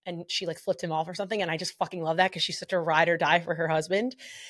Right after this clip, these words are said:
And I just think that's, like, cool stuff. And these are normal, regular people that aren't wrestlers,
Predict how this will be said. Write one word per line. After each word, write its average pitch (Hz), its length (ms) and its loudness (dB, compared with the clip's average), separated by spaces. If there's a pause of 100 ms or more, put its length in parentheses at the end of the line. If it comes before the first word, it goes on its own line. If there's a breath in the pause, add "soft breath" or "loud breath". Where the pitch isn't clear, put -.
(180 loud breath)
And 202 340 6
I 196 80 2
just 214 200 0
think 240 100 2
that's, 214 180 4
like, 214 160 2
cool 226 280 2
stuff. - 260 4
And 202 100 2
these 220 140 2
are 202 80 6
normal, 196 380 6
regular 190 360 4
people 170 500 0
that 180 140 4
aren't 196 240 4
wrestlers, 175 440 0